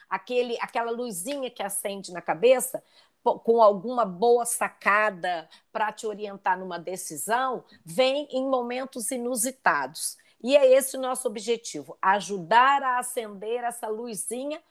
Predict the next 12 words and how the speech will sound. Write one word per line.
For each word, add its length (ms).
pra 200
fazer 560
você 600
que 160
nos 280
ouve, 520
é, 460
se 240
movimentar 1000
na 120
sua 240
vida. 540